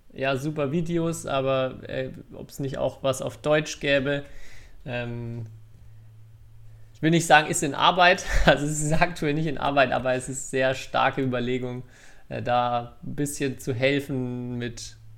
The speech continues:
ja, deutschen Erklärvideos. Ist mir total, äh, oder geht mir ganz genauso, dass da leider viel zu wenig deutschsprachig auch da ist und, ähm, auch mir blutet dann das Herz, wenn ich sowas lese unter,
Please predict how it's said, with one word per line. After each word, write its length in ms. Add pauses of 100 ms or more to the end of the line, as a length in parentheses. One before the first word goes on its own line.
(120)
ja, 180
deutschen 520
Erklärvideos. 840 (280)
Ist 380
mir 180
total, 640 (680)
äh, 280
oder 200
geht 200
mir 120
ganz 280
genauso, 640 (460)
dass 360
da 120
leider 280
viel 260
zu 200
wenig 300
deutschsprachig 720
auch 100
da 280
ist 160
und, 340 (640)
ähm, 260
auch 300 (100)
mir 180
blutet 360
dann 100
das 200
Herz, 260
wenn 100
ich 140
sowas 300
lese 320
unter, 500